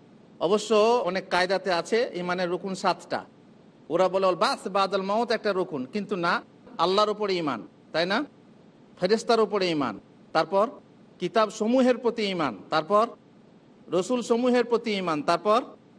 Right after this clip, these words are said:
আখেরাতের প্রতি ইমান। এই আখেরাত কখন থেকে শুরু হয়? কখন থেকে শুরু হয় আখেরাত?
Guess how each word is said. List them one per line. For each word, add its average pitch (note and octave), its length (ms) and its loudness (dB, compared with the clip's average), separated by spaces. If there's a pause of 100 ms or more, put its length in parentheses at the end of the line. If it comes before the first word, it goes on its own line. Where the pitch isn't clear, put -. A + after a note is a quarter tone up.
(1600)
আখেরাতের C4 600 2
প্রতি A#3+ 280 -2
ইমান। F3+ 400 -2
এই F#3+ 160 0
আখেরাত C4 580 2
কখন B3 280 0
থেকে B3+ 200 0
শুরু A#3+ 220 2
হয়? G#3+ 280 2 (1500)
কখন F#3 220 0
থেকে G3 120 2
শুরু F#3+ 140 -2
হয় F#3+ 80 4
আখেরাত? F#3 320 0